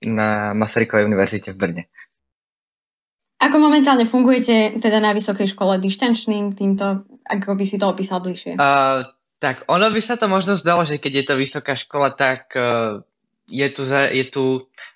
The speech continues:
Speaker 1: taká nejaká väčšia organizácia aj v rámci celej tej vysokej školy, aj v rámci jednotlivých fakult.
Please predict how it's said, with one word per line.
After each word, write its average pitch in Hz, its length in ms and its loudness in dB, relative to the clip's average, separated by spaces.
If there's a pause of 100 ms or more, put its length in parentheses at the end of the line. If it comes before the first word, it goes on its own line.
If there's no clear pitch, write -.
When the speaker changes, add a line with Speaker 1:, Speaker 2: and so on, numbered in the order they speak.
Speaker 1:
taká 143 320 0
nejaká 143 240 0
väčšia 139 560 0
organizácia 131 1040 0
aj 123 240 0
v 123 80 -4
rámci 127 320 -4 (320)
celej 131 320 0
tej 135 160 0
vysokej 131 400 -4
školy, 135 240 -2
aj 123 80 0
v 120 80 0
rámci 123 240 -2
jednotlivých 127 560 -2
fakult. 143 640 -4